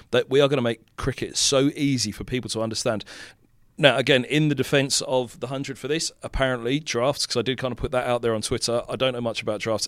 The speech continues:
Is this what it's usually like? Apparently it is. It is pretty dull. It is pretty slow.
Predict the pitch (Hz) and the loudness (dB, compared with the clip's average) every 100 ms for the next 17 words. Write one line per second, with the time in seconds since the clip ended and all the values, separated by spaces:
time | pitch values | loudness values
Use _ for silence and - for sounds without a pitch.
0 | - 120 117 120 - 113 101 117 113 110 | -2 -4 -2 -2 -2 -4 -4 -4 -2 0
1 | 120 143 - - - _ - - 117 104 | 2 0 -4 -20 -20 _ -8 2 2 2
2 | 101 92 95 87 - 123 131 - 127 104 | -2 -2 -2 -4 -2 0 0 0 -2 0
3 | 113 110 95 110 117 117 120 107 - 110 | 2 2 0 0 0 -2 -6 -6 -4 -2
4 | 101 | -2